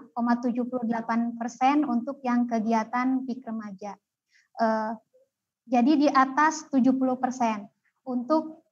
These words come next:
akurasinya. Kenapa, oh, untuk akurasinya cukup besar, delapan puluh delapan? Karena sebetulnya pada saat penelitian itu saya coba combine dari mulai praproses sampai dengan proses klasifikasi,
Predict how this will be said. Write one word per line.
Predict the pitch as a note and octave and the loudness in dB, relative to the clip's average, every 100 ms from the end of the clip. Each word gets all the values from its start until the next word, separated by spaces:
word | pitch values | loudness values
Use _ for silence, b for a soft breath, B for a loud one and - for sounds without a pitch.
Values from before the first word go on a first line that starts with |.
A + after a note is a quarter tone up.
| _ _ _ _ _ _ _ _ | _ _ _ _ _ _ _ _
akurasinya. | B3+ C4 C4+ C4+ C#4 C#4 B3+ A3+ - | -4 0 2 2 4 4 4 2 0
Kenapa, | C4 D4+ F#4 F4 C#4+ | 2 4 4 4 2
oh, | C4+ | 2
untuk | C4+ C4+ | 2 0
akurasinya | C4 C4+ C4 C4 B3+ B3+ | 0 2 0 2 2 2
cukup | B3 - B3+ A#3+ | 0 -2 -6 -4
besar, | D#4+ C4+ A3+ A#3+ | -2 2 4 4
delapan | A#3+ A#3 A#3 A#3 | 2 0 2 0
puluh | A#3 A3+ | 0 -2
delapan? | A#3 C4 A3 A3 C4 B B B - | -2 -2 -2 -2 -2 B B B 2
Karena | C4 | 4
sebetulnya | E4+ C#4+ C#4 B3+ C#4 E4 D#4 | 4 2 2 2 4 4 4
pada | C4+ | 4
saat | C4+ B3+ B3+ | 4 2 4
penelitian | B3+ B3 B3 B3 C#4+ D#4+ | 4 4 4 4 6 4
itu | B3 D#4+ | 2 2
saya | D#4 C#4 D4+ | 4 4 4
coba | C4 B3+ B3+ | 6 6 6
combine | A#3+ A#3+ D4 | 4 6 6
dari | C#4 A#3+ A#3+ | 6 6 4
mulai | A#3+ A#3 | 4 2
praproses | A#3 A3+ A3+ A3+ - C4 D4 D#4 D#4+ C#4 | 0 -4 -4 -8 -2 0 2 2 0 -2
sampai | A#3 A#3 B3+ | -2 -2 -2
dengan | B3+ B3 A#3+ A#3+ B B - | -2 0 -2 -4 B B -10
proses | - - A#3+ A#3 | -8 -4 -4 -2
klasifikasi, | A3+ A#3 A#3+ A#3+ A3+ G#3+ A3 C#4 D4+ D#4+ - | -2 -2 -6 -6 -2 -2 -2 0 0 0 -4